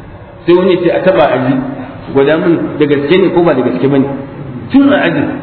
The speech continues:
Wannan shine sharrin abubuwa ɗin. To duk al'umma kuma da ta fara, ta fada irin wannan abun, to shikenan an ci ta da yaki. Haka wajibi ya jama'a, wallahi kamar da nake ambatawa jiya.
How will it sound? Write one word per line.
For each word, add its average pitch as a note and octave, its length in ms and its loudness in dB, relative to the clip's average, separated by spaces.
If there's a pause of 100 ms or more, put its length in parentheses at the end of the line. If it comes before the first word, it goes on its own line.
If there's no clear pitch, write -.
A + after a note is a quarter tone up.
(1600)
Wannan C4 280 2
shine G#3+ 160 2 (100)
sharrin F3 320 0
abubuwa C3+ 400 2
ɗin. A2+ 200 -4 (420)
To - 120 2
duk C#4+ 240 4
al'umma G#3+ 460 2
kuma F3 160 2
da F#3 100 0
ta F3 120 -2
fara, F#3 280 2 (200)
ta F3+ 100 0
fada F#3 320 0
irin E3+ 220 4
wannan F3 300 2
abun, G#3+ 220 0 (440)
to C#3+ 100 0
shikenan C#3+ 400 0
an D3 160 2
ci D3+ 100 -2
ta C#3 80 2
da A2 100 0
yaki. A2 300 -2 (1120)
Haka G3 260 0 (160)
wajibi E3 440 2
ya D#3+ 80 0
jama'a, C3 360 0
wallahi E3+ 260 2
kamar F#3+ 180 2
da E3+ 80 2
nake D#3 200 2
ambatawa B2+ 560 0
jiya. A#2 140 -2